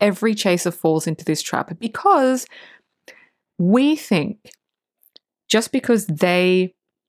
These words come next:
are not communicating with us, they are not speaking with us, they have blocked us, they are ghosting us,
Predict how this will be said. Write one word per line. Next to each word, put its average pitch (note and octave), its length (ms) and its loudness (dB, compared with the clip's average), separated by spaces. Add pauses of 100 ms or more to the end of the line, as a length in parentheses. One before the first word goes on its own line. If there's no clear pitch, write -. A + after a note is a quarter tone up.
(220)
are F3 80 0
not E3 220 2
communicating D#3+ 640 -2
with C#3+ 120 -2
us, - 240 -8
they E3 180 0
are E3+ 80 2
not E3 280 0
speaking D#3 420 -2
with C#3+ 160 -4
us, B2+ 260 -4
they D#3 240 0
have D#3+ 220 -6
blocked - 360 -2
us, A#2 200 -4
they A2+ 180 0
are C3 220 -2
ghosting D#3+ 440 -2
us, - 260 -8